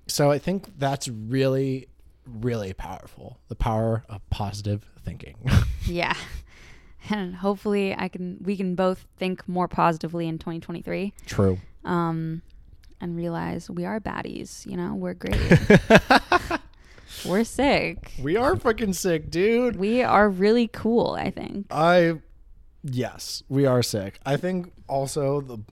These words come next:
Speaker 1: one thing that a lot of people get confused is the difference between confidence and arrogance.
Speaker 2: Yeah.
Speaker 1: They conflate the same. And a lot of people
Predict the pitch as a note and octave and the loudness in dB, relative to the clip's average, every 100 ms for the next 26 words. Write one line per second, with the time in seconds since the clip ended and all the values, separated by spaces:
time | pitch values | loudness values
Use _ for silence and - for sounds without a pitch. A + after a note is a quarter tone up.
0 | - D3 B2 C3+ C#3 D3+ C#3+ B2+ A2+ A2 | -20 -8 0 0 2 0 2 0 -2 -4
1 | A2 - A#2 A#2+ A2 A2 - - - B2+ | -6 -8 -10 -10 -10 -12 -14 -20 -10 -8
2 | G#2+ G2 G#2+ D3+ D#3 - - - - - | -8 -10 -8 -8 -10 -16 -20 -20 -20 -20
3 | - - - C3+ C3 B2+ B2 B2 A#2+ A2 | -20 -20 -8 -2 2 2 0 0 -4 -6
4 | C3 C3 B2+ C3 B2+ C#3 A#2+ - G#2+ A2 | -6 -6 -4 -6 -6 -6 -6 -4 -6 -2
5 | D3 D#3 E3 - - B2 A#2 A2+ - G2+ | 0 0 0 -4 -6 -4 -2 -2 -6 -8
6 | F#2 D#2 - - - - - - - F3 | -8 -12 -20 -20 -20 -20 -20 -16 -2 -2
7 | D3+ - - - - C3+ C#3 - C#3+ - | 0 -6 -12 -20 -4 2 2 2 0 2
8 | D3 B2+ - A2 G2 B2+ - - - A#2+ | 0 -2 -4 -6 -6 -14 -20 -20 -10 -6
9 | A#2+ A#2+ B2 A2+ - - B2 D3 F3 - | -4 -2 -4 -6 -10 -6 0 2 0 -2
10 | D3+ D3 D#3+ E3+ | -4 2 2 2